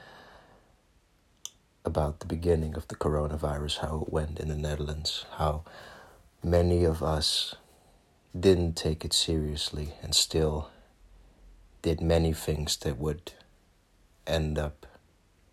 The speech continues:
benefiting the virus in its spread. Um, but during those days, what we did do was show our appreciation for those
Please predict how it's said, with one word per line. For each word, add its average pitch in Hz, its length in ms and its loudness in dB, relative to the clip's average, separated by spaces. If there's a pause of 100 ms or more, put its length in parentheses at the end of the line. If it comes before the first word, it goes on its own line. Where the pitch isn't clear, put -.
(540)
benefiting 80 720 2
the 78 60 -6
virus 76 800 -4
in 76 160 -6
its - 160 -4
spread. - 500 -6 (1800)
Um, 78 440 -2 (640)
but 87 100 -2
during 107 280 10
those 82 200 6
days, - 480 -4 (400)
what - 160 2
we 90 120 4
did 85 300 4
do 76 280 -2 (340)
was 78 480 -2
show 82 380 4
our 76 240 4
appreciation 78 960 -4
for 78 200 -6
those 76 420 0